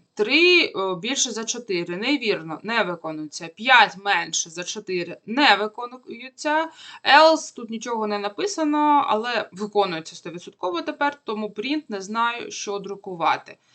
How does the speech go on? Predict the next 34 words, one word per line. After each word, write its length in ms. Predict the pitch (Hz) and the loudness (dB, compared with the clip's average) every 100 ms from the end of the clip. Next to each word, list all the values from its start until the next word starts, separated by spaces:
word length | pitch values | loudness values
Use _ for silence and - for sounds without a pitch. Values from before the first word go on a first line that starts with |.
| _ _ _ _ _ _ _ | _ _ _ _ _ _ _
Не 160 | 226 233 | -6 -4
знаю, 320 | 262 247 196 | 0 2 2
що 160 | - | -2
друкувати, 560 | 202 214 - 294 381 330 | -8 -8 -2 4 4 2
у 60 | 240 | -2
нас 200 | 214 202 | -2 -4
з'являється, 500 | 185 180 170 165 - | -6 0 0 0 -8
тому 200 | 202 196 | -12 -10
що 160 | - | -8
ми 80 | 202 | -8
поступово 600 | 202 202 311 311 392 359 | -8 -8 -8 -2 -2 0
перевірили 520 | 339 330 320 311 302 | -2 -4 -4 -4 -4
всі 160 | 294 294 | -6 -10
ці 180 | - 285 | -8 -6
умови, 400 | 269 269 262 254 | -4 -4 -6 -6
жодна 260 | 254 240 | -8 -8
не 100 | 233 | -10
спрацювала, 720 | 226 - 208 214 196 175 247 294 | -12 -14 -14 -10 -6 -4 -2 -4
і 180 | 185 | -6
вивели 360 | 190 226 233 208 | -8 -8 -6 -6
"не 120 | 175 | -8
знаю, 340 | 165 185 185 185 | -12 -8 -8 -8
що 180 | - | -12
друкувати". 640 | - 165 _ 156 143 151 165 | -16 -18 _ -16 -16 -16 -14
При 160 | - 254 | -12 -10
цьому 360 | - 339 359 | -4 -4 -2
ж 140 | - - | -4 -4
повертаємо, 800 | 220 226 - 196 175 160 151 | -12 -10 -6 -2 -2 -6 -12
знову 420 | 156 185 196 185 160 | -16 -12 -10 -10 -12
ж 120 | - | -20
таки, 200 | 165 165 | -16 -16
повертаємо 880 | 180 269 240 233 - 220 214 190 185 | -8 -8 -8 -12 -6 -2 -2 -4 -12
для 180 | 185 | -12
розуміння 840 | 185 180 170 165 185 156 165 180 | -10 -12 -14 -12 -12 -10 -8 -8